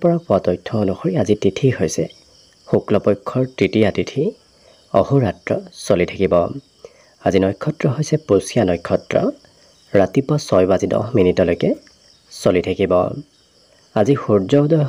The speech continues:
সময় হৈছে ৰাতিপুৱা চাৰি বাজি একচল্লিছ মিনিট আঠত্ৰিছ ছেকেণ্ডত, আৰু আজি সূৰ্যাস্তৰ সময় হৈছে বিয়লি ছয় বাজি চৈধ্য মিনিট ছয়চল্লিছ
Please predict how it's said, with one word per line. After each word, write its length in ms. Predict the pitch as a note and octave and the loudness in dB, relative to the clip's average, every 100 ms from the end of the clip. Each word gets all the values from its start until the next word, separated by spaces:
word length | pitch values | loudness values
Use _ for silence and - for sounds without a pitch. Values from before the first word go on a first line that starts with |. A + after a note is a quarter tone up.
| - | -2
সময় 280 | G2 G2 A2+ | 2 2 0
হৈছে 220 | C3 - F#2 | -4 -2 0
ৰাতিপুৱা 360 | F2 F#2+ - - E4 - _ _ _ _ _ | 0 0 0 0 0 -4 _ _ _ _ _
চাৰি 280 | - A2 F#2 F#2 | -4 0 0 0
বাজি 180 | F#2 G2+ | 0 0
একচল্লিছ 460 | G2 - C3 C#3 C#3+ - | 0 -2 -2 0 -2 0
মিনিট 260 | B2+ C3 C3 - _ _ _ _ | 2 2 0 -10 _ _ _ _
আঠত্ৰিছ 400 | G#2+ F#2+ - C#3+ - | -4 -4 -2 -2 -2
ছেকেণ্ডত, 460 | G#2+ - F#2 F2+ - D3+ | -4 -4 -4 -4 -2 2
আৰু 80 | C#3 | 2
আজি 120 | D3+ D3+ | 2 -2
সূৰ্যাস্তৰ 680 | - G2+ F2+ F3 F3 - E3+ - | -2 -2 2 0 0 -2 -2 0
সময় 280 | - G2 B2+ - | 0 0 0 -2
হৈছে 220 | B2 G#2 F2 | -6 -4 0
বিয়লি 300 | F2 F2+ B3+ - _ _ _ _ _ - | 2 2 -2 -6 _ _ _ _ _ -20
ছয় 260 | - F#2+ F#2+ | -2 0 0
বাজি 180 | F#2+ G2 - | -2 -4 -4
চৈধ্য 240 | F#2 F2 A2+ C3 | -4 -2 0 0
মিনিট 260 | F#2 - - - - _ _ _ _ | 0 -2 -6 -14 -20 _ _ _ _
ছয়চল্লিছ 600 | - G#2+ F2+ G#2 F#2 F#2+ | -2 0 0 -2 -2 -2